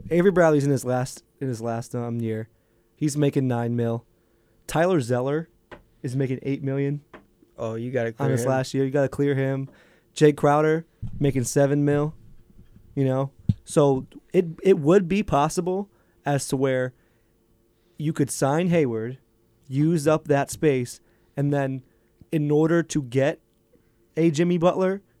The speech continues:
Speaker 1: you would have to trade Avery Bradley. You would have to trade Jay Crowder, and you would also have to clear even more cap space. Maybe include, like, I mean, I don't know. I don't think Chicago would want Tyler Zeller, but you really need to,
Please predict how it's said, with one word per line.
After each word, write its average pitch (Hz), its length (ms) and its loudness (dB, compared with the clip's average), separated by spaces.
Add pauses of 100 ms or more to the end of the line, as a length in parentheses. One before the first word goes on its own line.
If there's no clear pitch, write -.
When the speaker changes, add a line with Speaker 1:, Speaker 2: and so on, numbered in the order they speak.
(200)
Speaker 1:
you 139 160 -6
would 143 220 4
have 139 240 -2
to 135 80 -8
trade 123 400 -4
Avery 123 240 -4
Bradley. 110 480 -6
You 120 140 -6
would 127 120 0
have 127 240 -6
to 131 60 -14
trade 127 320 -4
Jay 120 160 -6
Crowder, 110 460 -8 (260)
and 139 100 -2
you 135 60 2
would 131 60 2
also 139 200 0
have 131 140 0
to 123 80 -6
clear 131 240 -2
even 135 280 0
more 127 220 0
cap 104 280 -10
space. - 380 -14
Maybe 123 340 -4 (280)
include, 127 560 -2
like, 117 300 -4 (880)
I 143 80 -2
mean, 143 140 4
I 143 40 4
don't 151 140 6
know. 139 140 8
I 127 100 2
don't 131 120 0
think 117 160 -2
Chicago 127 320 -2
would 117 120 0
want 131 320 2
Tyler 113 300 -4
Zeller, 107 320 -8
but 107 200 -10
you 131 100 -2
really 143 260 6
need 131 200 0
to, 117 260 -2